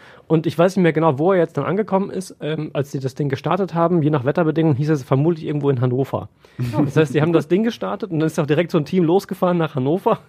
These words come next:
Speaker 2: Und das
Speaker 1: damit die
Speaker 2: kann
Speaker 1: das
Speaker 2: dir da
Speaker 1: wieder
Speaker 2: aber nicht
Speaker 1: einsammeln
Speaker 2: auf den
Speaker 1: können.
Speaker 2: Kopf fallen, oder was?
Speaker 1: Naja, wenn der Fallschirm aufgeht, <laughs> erstmal nicht. Wenn der Fallschirm nicht aufgeht, dann
Speaker 2: <laughs>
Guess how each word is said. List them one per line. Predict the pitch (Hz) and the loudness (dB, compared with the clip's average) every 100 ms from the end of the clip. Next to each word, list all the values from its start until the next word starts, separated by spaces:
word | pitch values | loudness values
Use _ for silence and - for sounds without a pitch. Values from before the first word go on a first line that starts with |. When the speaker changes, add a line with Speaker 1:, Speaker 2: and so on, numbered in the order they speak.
| 175 | -8
Speaker 2:
Und | 220 | 0
das | 226 | 2
Speaker 1:
damit | 160 | 2
die | |
Speaker 2:
kann | 254 | 2
Speaker 1:
das | 262 | 4
Speaker 2:
dir | 247 | 4
da | |
Speaker 1:
wieder | 240 | 4
Speaker 2:
aber | 254 | 4
nicht | 254 | 2
Speaker 1:
einsammeln | 247 240 | 2 0
Speaker 2:
auf | 240 | 0
den | |
Speaker 1:
können. | 240 | 0
Speaker 2:
Kopf | 254 - | 0 -2
fallen, | - 196 190 | -4 -2 0
oder | 190 185 | -2 -2
was? | 185 190 - _ _ - | -4 -8 -12 _ _ -4
Speaker 1:
Naja, | 120 123 | -2 0
wenn | |
der | 123 | 0
Fallschirm | - 131 185 170 | 0 -2 -2 -2
aufgeht, | 165 - 170 | -2 0 0
<laughs> | - 165 | 0 0
erstmal | 143 156 131 | 0 0 2
nicht. | 147 - 151 | 0 -2 -4
Wenn | 135 | 0
der | 131 | 0
Fallschirm | 120 131 131 123 | -2 -4 -4 -2
nicht | 139 170 | -2 0
aufgeht, | 165 - 180 175 | -2 0 -2 0
dann | 170 | -2
Speaker 2:
<laughs> | 165 | -2